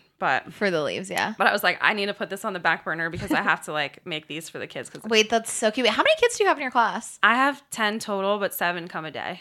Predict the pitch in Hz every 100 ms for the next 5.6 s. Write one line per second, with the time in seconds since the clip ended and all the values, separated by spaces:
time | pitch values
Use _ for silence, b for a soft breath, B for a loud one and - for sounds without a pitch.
0 | - 226 175 - _ _ _ _ _ -
1 | - 135 180 - 208 139 - _ - -
2 | 185 _ _ _ _ _ - 175 - -
3 | 190 _ _ _ - 202 202 202 185 165
4 | 107 139 - 175 - - 127 156 - -
5 | - - 160 - - _